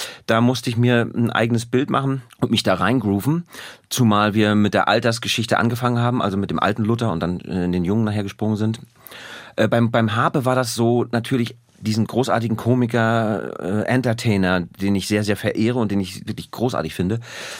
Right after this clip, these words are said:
den darf man natürlich nicht als Schauspieler versuchen, auf der Bühne nachzuspielen, was er ja perfekt kann, sondern es gibt ja die Momente, und das ist ja im Film auch ganz klar so gewichtet, wie er den Jakobsweg entlang geht und, äh, zu sich selber findet. Und das sind wieder Momente, die natürlich für einen Schauspieler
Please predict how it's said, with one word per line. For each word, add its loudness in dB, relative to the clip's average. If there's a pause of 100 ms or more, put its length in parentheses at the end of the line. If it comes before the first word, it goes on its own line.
(100)
den 2
darf 2
man 4
natürlich 0
nicht 2
als 0
Schauspieler -2
versuchen, -2
auf -2
der -2
Bühne 2
nachzuspielen, -2
was -4
er -2
ja 0 (300)
perfekt -2
kann, 0
sondern 0
es -6
gibt -2
ja 2
die 0
Momente, 0
und -4
das -8
ist -6
ja 0
im -2
Film -2
auch -6
ganz -4
klar -4 (280)
so -2
gewichtet, -2 (320)
wie 2
er 4
den 2
Jakobsweg -2
entlang 0
geht 0
und, -4
äh, 0
zu -6
sich -2
selber 2
findet. -2
Und -2
das -4
sind -6
wieder -2
Momente, -2
die -2
natürlich -2
für -12
einen -4
Schauspieler -4